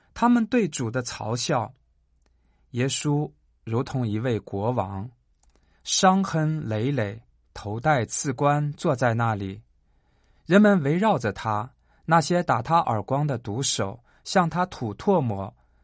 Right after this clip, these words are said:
讥笑他的面孔等。耶稣满脸血迹在他们中间，但是他用无尽的尊严和自我控制，公然忍受所有的耻辱。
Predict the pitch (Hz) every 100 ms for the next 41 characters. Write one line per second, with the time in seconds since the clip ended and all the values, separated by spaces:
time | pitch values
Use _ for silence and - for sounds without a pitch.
0 | - - 190 190 214 143 - 147 131 131
1 | 175 151 120 107 113 110 - 120 _ _
2 | _ _ _ _ _ _ _ _ 208 240
3 | 233 180 151 214 156 135 147 - 101 -
4 | 156 117 - - 120 - 113 104 107 104
5 | 101 110 98 107 - _ _ _ _ _
6 | _ _ 143 131 104 - 131 107 - _
7 | _ - 190 202 214 170 135 160 202 -
8 | 220 143 113 - 180 196 143 104 107 120
9 | - 131 120 - 202 139 98 - 175 131
10 | 98 - 110 92 _ _ _ - 175 196
11 | 160 110 117 123 120 107 98 - 143 110
12 | - - 113 170 117 101 101 - - 104
13 | 110 98